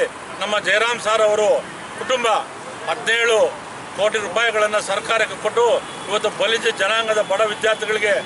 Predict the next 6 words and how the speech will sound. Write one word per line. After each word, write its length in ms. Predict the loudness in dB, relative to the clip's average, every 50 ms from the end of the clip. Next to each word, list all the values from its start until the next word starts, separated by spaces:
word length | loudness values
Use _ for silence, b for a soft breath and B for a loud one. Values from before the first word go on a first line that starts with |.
| -6 -12 -12 -8 -4 -4
ಹೆಚ್ಚಿನ 280 | -4 -2 0 0 0 2 2 2 0 0 0 -2
ಒಂದು 180 | 0 2 2 4 2 2 0 -4 -10 -8 -6 -4
ಅನುಕೂಲವನ್ನು 520 | -4 -2 0 2 2 4 4 4 4 2
ಮಾಡಿಕೊಟ್ಟಿರ್ತಾರೆ. 1000 | 2 2 0 0 0 0 -2 0 -2 -4 -2 0 0 2 4 4 4 2 2 0 -4 -14 -12 -6 -2 0
ಅದೇ 240 | 2 2 4 2
ರೀತಿ 480 | 2 0 0 0 0 2 2 2 2 0